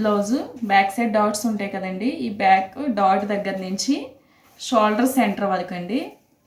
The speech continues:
ఈ విధంగా మనం నడుము పొడవు చూసుకోవాలి. ఈ లైన్ దగ్గర నుంచి ఇలా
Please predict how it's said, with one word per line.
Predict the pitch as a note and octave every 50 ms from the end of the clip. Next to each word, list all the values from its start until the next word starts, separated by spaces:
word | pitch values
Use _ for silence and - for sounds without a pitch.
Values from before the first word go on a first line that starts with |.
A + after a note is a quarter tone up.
| _ _ _ _ _ _ _ _ _ _ _ _
ఈ | - G#3+ G#3+
విధంగా | G3+ G#3 G3+ G3+ B3 F4+ G4 - -
మనం | A#3 A#3+ C4 - - - _ _ _ _ _ _ _ _ _ - G#3+
నడుము | G3+ G3+ G#3+ A#3+ D4+ B3+ - A#3+
పొడవు | G#3 G3+ G3+ G3+ G#3
చూసుకోవాలి. | G#3+ G#3 G3+ - - - F#3 F3 F3 F3 G#3 C4+ F4 G#4 - _ _ _ _ _ _ _ _ _ _ _ _ _ _ _ _ _ _ - _ _ _ _ _ _ - _ _ _ _ _ - G#3+
ఈ | A3 A3+ A3+
లైన్ | G#3+ G#3+ G3+ G3+ G3
దగ్గర | F#3+ F#3+ G3 F#3+ F#3+ F#3+ F#3+
నుంచి | F#3+ F#3+ - - D4 F#4 C5 C5+ - - _ _ _ _ _ _ _ _ _ _ _ _ - - _ _ _ _ _ _ _ _ _ _ _ _ _ - _ _ _ _ _ _ _ _ _ _ _ - G3+
ఇలా | G3+ A3+